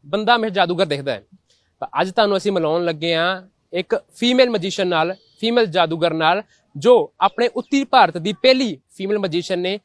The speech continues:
ਆਓ ਗੱਲਬਾਤ ਕਰਦੇ ਹਾਂ, ਸਵਾਗਤ ਕਰਦੇ ਹਾਂ ਕਾਜਲ ਜੀ ਦਾ। ਕਾਜਲ ਜੀ ਦਾ ਸਵਾਗਤ ਸਭ ਤੋਂ ਪਹਿਲਾਂ। ਮੈਮ, ਅਹ, ਗੱਲ ਕਰੀਏ ਹੁਣ ਅੱਜ ਮੈਜੀਸ਼ੀਅਨ ਦੀ ਜਾਂ ਜਾਦੂ ਦੀ।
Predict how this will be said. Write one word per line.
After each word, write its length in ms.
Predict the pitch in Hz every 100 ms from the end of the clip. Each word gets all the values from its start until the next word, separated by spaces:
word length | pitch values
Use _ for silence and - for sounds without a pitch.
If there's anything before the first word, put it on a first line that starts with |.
| _ -
ਆਓ 220 | 180 240
ਗੱਲਬਾਤ 400 | 180 170 156 214
ਕਰਦੇ 300 | - 180 185
ਹਾਂ, 80 | 208
ਸਵਾਗਤ 300 | - 165 147
ਕਰਦੇ 220 | 151 147
ਹਾਂ 80 | 175
ਕਾਜਲ 300 | 180 151 190
ਜੀ 80 | 196
ਦਾ। 180 | 208 214 _ _ -
ਕਾਜਲ 200 | 180 202
ਜੀ 80 | 226
ਦਾ 120 | 214
ਸਵਾਗਤ 280 | 190 135 143
ਸਭ 80 |
ਤੋਂ 100 | 160
ਪਹਿਲਾਂ। 240 | 135 120 117 - - _ _ _ _ _ _ _ _ _ _ 1077 _ _ _ _ _ 147 _ _ _ _ _ _
ਮੈਮ, 160 | 220 233
ਅਹ, 680 | 170 180 180 180 180 -
ਗੱਲ 140 | 139 -
ਕਰੀਏ 280 | 160 165 165
ਹੁਣ 380 | 156 135 143 151 - 135
ਅੱਜ 180 | 131 143 151 156 - - _ _ - _ _ -
ਮੈਜੀਸ਼ੀਅਨ 460 | 180 160 175 175 160
ਦੀ 180 | 165
ਜਾਂ 100 | 160
ਜਾਦੂ 340 | 156 180 156 151
ਦੀ। 200 | 123